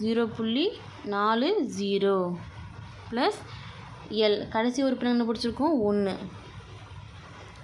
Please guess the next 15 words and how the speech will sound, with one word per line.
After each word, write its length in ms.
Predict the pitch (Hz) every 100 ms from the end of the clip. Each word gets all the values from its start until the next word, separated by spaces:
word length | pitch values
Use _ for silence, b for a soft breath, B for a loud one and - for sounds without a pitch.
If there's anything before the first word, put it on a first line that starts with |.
| 214
ஈக்குவல் 420 | 214 208 220 277 294 B B - 233
இருபத்தி 420 | 262 277 269 320 294 240
ஒன்று 220 | 240 262 302
டிவைட் 260 | 233 233 226
பை 60 | 233
ரெண்டு 160 | 220 220
அப்படியே 240 | 202 202 220
வந்துரும். 380 | 214 202 247 480 B B B 240 220
ஜீரோ 180 | 294 349 349
புள்ளி 140 | 294 277
நாலு 220 | 247 254 294
ஜீரோவையும் 360 | 247 247 247 269
ஒன்றையும் 280 | 247 262 254
கூட்டலாமா? 480 | 262 254 240 247 233 202 202
ஜீரோ 180 | 233